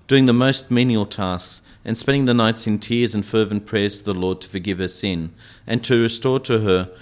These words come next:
in the grace of chastity. Her manner of life edified the brethren, but greatly angered the devil,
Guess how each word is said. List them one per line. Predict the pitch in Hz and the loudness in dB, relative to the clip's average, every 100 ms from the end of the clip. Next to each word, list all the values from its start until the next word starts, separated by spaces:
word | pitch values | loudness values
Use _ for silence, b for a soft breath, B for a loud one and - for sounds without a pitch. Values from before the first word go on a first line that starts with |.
| B B | B B
in | 110 | -2
the | 101 | 2
grace | 107 107 98 | 4 2 -2
of | - | -4
chastity. | 104 - 98 - 85 82 - _ b b b b | -4 -4 -8 -6 -6 -8 -14 _ b b b b
Her | 127 | 0
manner | 123 135 139 | 4 4 6
of | 127 123 | 4 4
life | 117 117 - | 2 2 -2
edified | 127 120 - 101 98 | -4 -4 -2 -2 -2
the | |
brethren, | 87 107 98 90 87 | -2 -2 0 -2 -2
but | 104 98 | -4 0
greatly | 117 123 117 | 0 0 0
angered | 113 120 110 | 0 0 0
the | 95 | 0
devil, | 95 85 90 85 | 0 0 -2 -6